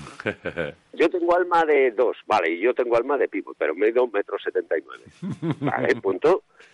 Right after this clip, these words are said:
Speaker 2: Entonces, eh, eh, yo digo mi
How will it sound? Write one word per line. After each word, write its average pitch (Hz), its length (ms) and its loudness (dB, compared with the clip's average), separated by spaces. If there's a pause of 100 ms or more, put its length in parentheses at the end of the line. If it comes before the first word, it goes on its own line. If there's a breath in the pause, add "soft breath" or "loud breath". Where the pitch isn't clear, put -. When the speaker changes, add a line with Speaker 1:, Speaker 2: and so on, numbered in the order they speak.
(120)
Speaker 2:
Entonces, 175 480 2 (360 loud breath)
eh, 101 540 4
eh, 87 220 -2
yo 180 260 4 (120)
digo 131 560 0 (220)
mi 131 260 2